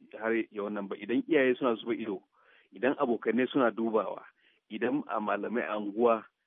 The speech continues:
an kula cewa matashi ko mata-, ko budurwa ta, ta, ta fara wa-, wasu halaye wanda ba daidai ba, ya kamata a tsaye da abin tun kafin ya kai ga har ma su je su nemi manya-manyan ƙwayoyin har su zo su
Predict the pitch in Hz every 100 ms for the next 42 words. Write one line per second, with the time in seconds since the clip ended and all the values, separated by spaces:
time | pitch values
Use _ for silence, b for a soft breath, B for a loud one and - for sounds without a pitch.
0 | _ 120 127 117 113 - 113 107 117 127
1 | 107 - 104 117 113 117 110 _ - 120
2 | 110 104 110 110 120 - _ 117 - 113
3 | 127 117 110 - 113 107 107 113 - 117
4 | 123 117 110 117 113 110 - b b b
5 | 101 98 104 107 131 - 123 120 104 80
6 | - 135 123 104 110 104 b b _ -
7 | 143 - 120 - 110 98 - 120 113 107
8 | 87 _ _ _ _ - 110 113 117 -
9 | 107 104 107 101 95 104 110 - b b
10 | _ 110 117 107 104 104 107 - 110 113
11 | 107 104 98 - 104 98 98 92